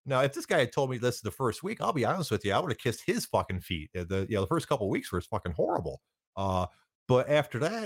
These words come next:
it got better. I mean, it was ne-, it was never fun. Don't get me wrong. Basic training was not fun. It was not an ex-, an experience I enjoyed. Some people are like, "Oh, yeah, basic training was great." Uh, no, not for me. <laughs> Um,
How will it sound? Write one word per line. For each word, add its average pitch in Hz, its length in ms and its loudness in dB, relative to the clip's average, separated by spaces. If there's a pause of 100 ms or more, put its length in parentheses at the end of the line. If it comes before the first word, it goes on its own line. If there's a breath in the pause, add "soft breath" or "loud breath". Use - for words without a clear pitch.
it - 60 -2
got 135 180 2
better. 135 360 0
I 98 80 -8
mean, 98 160 -2
it 95 60 -2
was 95 140 -2
ne-, 101 160 0
it - 80 0
was 95 100 0
never 113 220 2
fun. 82 340 -2
Don't 87 100 -2
get 90 120 -6
me 78 40 -6
wrong. 80 200 -2
Basic 90 240 -4
training 85 260 0
was 76 100 -6
not 85 220 -6
fun. 78 240 -4
It 73 100 -4
was 80 200 -6
not 87 320 0
an 85 60 -6
ex-, - 280 -8
an 95 120 0
experience 87 500 0
I 85 80 2
enjoyed. 85 440 0 (220 loud breath)
Some 165 160 2
people 117 220 2
are - 20 2
like, 98 140 -2
"Oh, 165 140 2
yeah, 143 180 0
basic 120 320 0
training 170 220 0
was 101 120 -2
great." 156 380 -2
Uh, 123 120 0
no, 95 320 -2
not 95 200 -4
for 90 80 -6
me. 73 180 -14 (160)
<laughs> 90 120 0
Um, 113 160 4